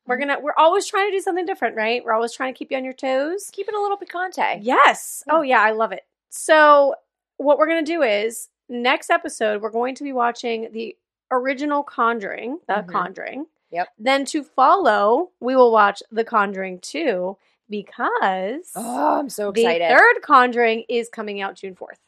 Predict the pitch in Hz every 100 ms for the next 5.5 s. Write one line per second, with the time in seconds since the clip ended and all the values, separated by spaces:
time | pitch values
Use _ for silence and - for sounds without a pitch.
0 | - 180 180 170 - 160 151 - 151 143
1 | - - - 294 269 254 247 277 311 285
2 | 277 269 220 226 240 - 302 233 226 226
3 | 226 _ - 214 202 208 208 208 202 196
4 | 208 196 196 196 196 190 196 190 185 247
5 | 285 294 285 - 294